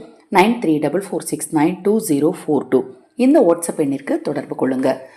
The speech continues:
உங்கள் தனிப்பட்ட பிரச்சனைகளுக்கும் பிரத்யேகமாக பரிகாரங்கள் செய்து கொடுக்கப்படும். இந்த நாள்ல ரொம்ப, ரொம்ப முக்கியம் குலதெய்வ வழிபாடு. எந்த அளவிற்கு அமாவாசை நாளில் நாம் முன்னோர்களை வழிபாடு செய்கிறோமோ, அந்த அளவிற்கு நாம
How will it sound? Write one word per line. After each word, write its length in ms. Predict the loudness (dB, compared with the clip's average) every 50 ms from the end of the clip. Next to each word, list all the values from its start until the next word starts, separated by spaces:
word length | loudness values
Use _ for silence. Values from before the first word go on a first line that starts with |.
| _ -6 _
உங்கள் 280 | -2 2 2 2 2
தனிப்பட்ட 440 | 2 0 0 0 0 -2 -4 -4 -4
பிரச்சனைகளுக்கும் 760 | -6 -6 -6 -6 -6 -6 -4 -4 -2 -2 -2 -2 -4 -6 -4 -4
பிரத்யேகமாக 640 | -4 -4 2 2 2 2 2 0 -4 -2 -2 -2 -2
பரிகாரங்கள் 520 | 0 -2 -2 -2 -2 -4 -2 -4 -6 -6
செய்து 360 | -6 -4 -4 -4 -2 -4 -4 -4
கொடுக்கப்படும். 420 | -4 -6 -6 -2 -2 -2 -2 -4 -12 -20 _ _ _ _ _ _ _ _ _ _ _ _
இந்த 300 | 6 6 8 8 6 4
நாள்ல 400 | 4 0 -2 -2 2 2 2 2 2 -4 -14 -20 -20 _ _ _ -20 -6 _
ரொம்ப, 360 | 4 6 6 6 6 6 4
ரொம்ப 280 | 2 2 0 -2 -2 -2
முக்கியம் 420 | -2 -2 -4 -4 -2 -2 -2 -2
குலதெய்வ 420 | 0 2 2 2 4 2 0 0
வழிபாடு. 420 | 0 -2 -4 -4 -4 -4 -6 -6 -6 -10 -14 -20 -20 -20 -20 _
எந்த 520 | 0 6 8 8 8 8 6 4 4 4 4
அளவிற்கு 580 | 4 4 2 2 2 0 0 -2 -2 -2 0
அமாவாசை 720 | 0 0 0 0 0 2 2 4 4 4 2 2 -2 -2 0
நாளில் 340 | 0 0 0 0 -2 -2 -2
நாம் 200 | -2 -4 -2 -2
முன்னோர்களை 580 | -4 -2 0 4 6 6 6 6 4 0 -2
வழிபாடு 480 | 0 0 -2 -2 0 2 2 2 2 0 -2 -2
செய்கிறோமோ, 760 | -4 -4 -2 -2 -2 -2 -2 0 4 6 6 6 4 0 -8 -16 -20 -20 -20 -20 -20 _ _
அந்த 380 | 4 6 6 6 6 4 4
அளவிற்கு 460 | 4 4 2 0 0 -4 -4 -4 -2
நாம 260 | 0 0 0 0 -2